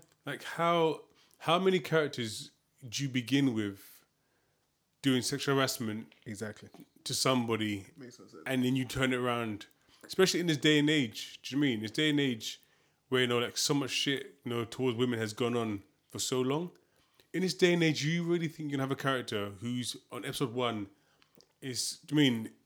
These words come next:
Speaker 1: is sexually abusing a woman, and then he's gonna have a redemption story, and we're gonna care?
Speaker 2: Exactly, yeah.
Speaker 1: Like, so for the actor himself, like, I have a sorry for him. Do you mean the amount of, they,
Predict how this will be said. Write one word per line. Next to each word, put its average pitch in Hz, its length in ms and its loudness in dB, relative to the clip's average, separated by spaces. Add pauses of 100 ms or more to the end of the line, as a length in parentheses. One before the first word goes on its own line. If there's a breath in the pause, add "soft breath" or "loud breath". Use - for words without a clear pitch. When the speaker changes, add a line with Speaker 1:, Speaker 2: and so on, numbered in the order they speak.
Speaker 1:
is 123 160 -4
sexually 147 300 -4
abusing 127 240 2
a 123 40 -2
woman, 104 340 0 (960)
and 147 180 0
then 143 140 4
he's 143 280 -2
gonna 147 240 4
have 135 180 -2
a 139 40 2
redemption 135 420 -2
story, 113 220 -2
and 113 80 -2
we're 135 60 0
gonna 147 180 2
care? 208 340 -4 (180)
Speaker 2:
Exactly, 127 500 -2
yeah. 131 80 -10 (220)
Speaker 1:
Like, 190 200 -4
so 202 220 4
for 190 120 -4
the 202 60 0
actor 190 300 4
himself, 180 340 4
like, 147 80 6
I - 20 6
have 175 120 4
a 170 60 4
sorry 180 200 4
for 143 100 0
him. 117 100 2
Do 120 100 -4
you 156 40 4
mean 120 280 2 (400 soft breath)
the 160 80 2
amount 185 220 4
of, 135 100 -2
they, 160 260 2